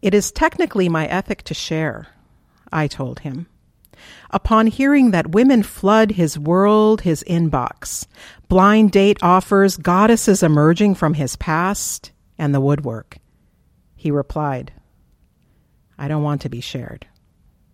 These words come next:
Right now." I do cherish days carved from our many relations of love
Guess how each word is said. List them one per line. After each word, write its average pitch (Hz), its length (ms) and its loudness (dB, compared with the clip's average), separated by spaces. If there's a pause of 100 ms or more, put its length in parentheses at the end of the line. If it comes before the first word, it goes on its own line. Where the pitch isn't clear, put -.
Right 139 200 -8
now." 135 340 -8 (1800)
I 185 140 2
do 226 240 0
cherish 175 600 -2
days 156 440 -2
carved 151 580 -2
from 156 240 -4
our 147 140 0
many 156 320 0
relations 147 640 -4
of 165 100 -8
love 123 500 -10